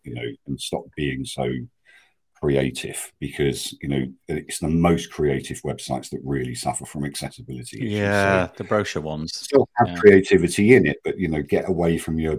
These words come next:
Speaker 1: your, your, your images that don't have descriptions, get away from your pastel colors where you can hardly see the text, you know,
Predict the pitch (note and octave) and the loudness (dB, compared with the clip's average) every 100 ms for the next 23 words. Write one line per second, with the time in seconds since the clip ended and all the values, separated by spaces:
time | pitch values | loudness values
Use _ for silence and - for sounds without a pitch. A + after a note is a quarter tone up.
0 | - D2 D2 - _ - D2+ D2 D2 - | -6 -4 -4 -6 _ -10 -2 0 -2 -6
1 | _ _ _ D2 D2 D2+ D2 C#2+ D2 C#2 | _ _ _ -6 0 0 0 -2 -4 -4
2 | - - C#2 C#2 C2+ C#2 - C#2 - C#2 | -6 -4 -4 -4 -10 -10 -10 -10 -8 -10
3 | - C2+ C#2+ C#2+ C2+ - C2+ C2+ C#2+ C2+ | -6 -6 -4 -4 -4 -6 -4 -2 0 -2
4 | C2 _ - - _ - E2 - - C#2 | -6 _ -20 -20 _ -6 -6 -6 -4 -4
5 | - C#2 C2+ C2 C2 D2 C#2 C2+ C2 - | -4 -4 -2 -4 -6 -6 -4 -4 -8 -8
6 | C2+ C#2+ A#1+ B1+ - C2+ A#1+ - C2+ B1+ | -6 -4 -6 -6 -6 -6 -8 -6 -4 -4
7 | - - C2 B1+ | -6 -10 -8 -8